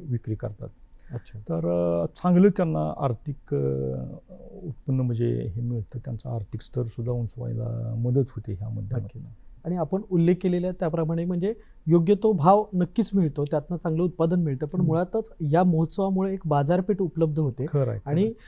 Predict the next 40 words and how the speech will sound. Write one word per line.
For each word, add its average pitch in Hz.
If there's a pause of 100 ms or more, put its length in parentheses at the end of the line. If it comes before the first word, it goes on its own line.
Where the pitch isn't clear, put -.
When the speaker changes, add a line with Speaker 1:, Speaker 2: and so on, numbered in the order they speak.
(140)
Speaker 2:
उत्पादक 196 (260)
ते 240
ग्राहक 170 (380)
हा 220
स-, -
प्रवास 202
देखील 208
फार 196
सुखकर 170
होतो 127
आणि 147
त्यासाठी 185
म्हणून 208 (300)
पणन 175
मंडळाच्या 175
माध्यमातून 170
ग्राहक 165
देखील 208
तिथपर्यंत 196 (800)
Speaker 1:
बरोबर. 139 (200)
Speaker 2:
ग्राहक 160
देखील 196
तिथपर्यंत 196
पोहोचतील 196
यासाठी 190
म्हणून 196
आपण 190
प्रोसेस -
केलेली 175
असते 165
किंवा 170
त्यासाठी 170
म्हणून 180
काही 196
विविध 175
उपक्रम 156
आपण 139
Speaker 1:
हो, 127
Speaker 2:
राबवतो. 120
Speaker 1:
हो, 120